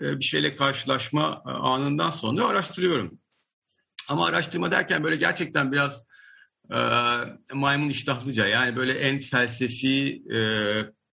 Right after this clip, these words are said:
kaynaklardan, e, yolup en ucuz kaynaklara, işte, e, nasıl diyeyim, e, ucuz romanlardan, e,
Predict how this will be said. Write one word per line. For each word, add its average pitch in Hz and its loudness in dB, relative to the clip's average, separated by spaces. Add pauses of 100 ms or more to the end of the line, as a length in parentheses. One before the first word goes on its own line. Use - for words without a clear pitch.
(400)
kaynaklardan, 127 0
e, 120 -4
yolup 120 0
en 131 2
ucuz 113 -6
kaynaklara, 110 2 (580)
işte, - -2 (420)
e, 120 -2 (1600)
nasıl 120 -2
diyeyim, 120 0 (320)
e, 120 2 (220)
ucuz 127 0
romanlardan, 123 0
e, - -8